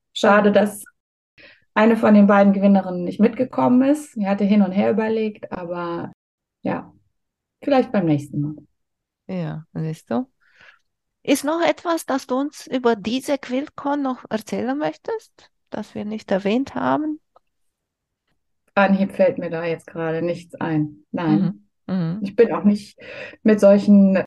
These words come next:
Speaker 1: Fragen durch mein Hirn geflossen vorher und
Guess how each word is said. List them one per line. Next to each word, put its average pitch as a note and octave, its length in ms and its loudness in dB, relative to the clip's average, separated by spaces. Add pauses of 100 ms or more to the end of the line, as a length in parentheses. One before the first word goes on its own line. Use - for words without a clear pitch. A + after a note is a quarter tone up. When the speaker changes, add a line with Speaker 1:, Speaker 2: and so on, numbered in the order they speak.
(360)
Speaker 1:
Fragen F#3 420 -2
durch F#3 200 -4
mein F3+ 200 -4
Hirn F#3+ 440 0 (560)
geflossen G3 340 4
vorher G3+ 600 6
und F3 440 -2